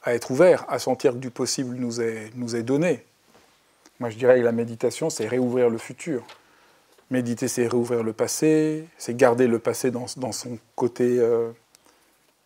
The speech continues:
qui donne saveur. C'est ça. Le, la méditer, c'est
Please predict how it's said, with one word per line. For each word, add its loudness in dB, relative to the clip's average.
qui -14
donne 4
saveur. 4
C'est -10
ça. -2
Le, -2
la -4
méditer, 2
c'est -2